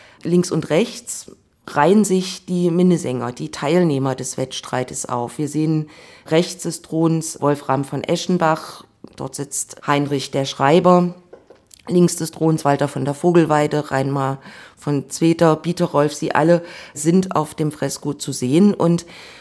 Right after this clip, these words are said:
Moritz von Schwind zeigt uns hier den Moment, in dem Heinrich von Ofterdingen eigentlich im Wettstreit schon der Unterlegene ist. Denn Heinrich von Ofterdingen erkennen wir in der Figur, die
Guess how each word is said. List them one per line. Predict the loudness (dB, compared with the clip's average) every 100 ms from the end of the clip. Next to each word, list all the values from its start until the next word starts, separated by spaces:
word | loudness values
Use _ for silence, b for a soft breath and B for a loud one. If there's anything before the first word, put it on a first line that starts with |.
| B
Moritz | 2 2 0
von | -2 -2
Schwind | 0 2 4 2 B B B B -4
zeigt | 2 2 2
uns | 0 0
hier | 0 4 4 4 0 -8 _ _ _ _ _ _ _
den | -2 0 2
Moment, | 2 2 2 2 2 0 -6
in | -2 0
dem | 2 2 2 0 -4 B B 0
Heinrich | 2 2 -2
von | -6 -4
Ofterdingen | -4 -2 -6 -2 -2 -2
eigentlich | 0 0 0 -4 -4 -6 -8
im | -4 -4
Wettstreit | -6 -8 -6 -2 -2 -4
schon | -6 -4
der | -4
Unterlegene | -4 -4 -4 -2 2 2 2
ist. | -2 -10 -8
Denn | -6 -6 -8 B B B B B 0
Heinrich | 0 0 -2
von | 2
Ofterdingen | 2 2 0 2 0
erkennen | -2 -2 0 2
wir | 2 2 0
in | -2
der | -2 -2 -2
Figur, | -8 -12 -2 2 2 -2 B B B B _ -8
die | -4 0 0